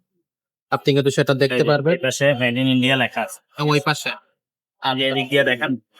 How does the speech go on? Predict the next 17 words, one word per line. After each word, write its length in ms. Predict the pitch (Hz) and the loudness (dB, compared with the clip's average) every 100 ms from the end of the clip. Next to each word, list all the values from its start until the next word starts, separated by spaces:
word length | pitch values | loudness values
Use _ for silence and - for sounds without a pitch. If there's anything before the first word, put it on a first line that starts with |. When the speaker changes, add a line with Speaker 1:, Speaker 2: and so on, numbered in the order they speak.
| _ _ _ 120 | _ _ _ -4
Speaker 2:
ভালো 180 | 127 135 | 0 2
করে 160 | 131 | 2
দেখেন। 240 | 117 104 - _ _ _ _ _ _ | 0 -4 -12 _ _ _ _ _ _
Speaker 1:
এই 140 | 151 | -6
যে 100 | 139 | -4
দেখেন, 1300 | 135 127 - _ _ _ _ _ _ _ _ _ 151 | -4 -4 -8 _ _ _ _ _ _ _ _ _ 0
made 240 | 151 156 156 | 2 4 2
in 100 | 143 | 0
India 220 | 135 160 | 2 2
এখানে 380 | 180 143 147 160 | 2 0 0 0
লেখা 280 | 143 147 | 0 0
আছে। 200 | 151 - 208 262 _ _ _ _ - _ | 0 0 -4 -4 _ _ _ _ -20 _
এর 60 | 143 | -2
পাশাপাশি 420 | 143 139 160 156 185 | 0 2 2 4 4
এই 80 | |
যে 100 | 170 - | 4 2
এই, 220 | 170 170 | 0 0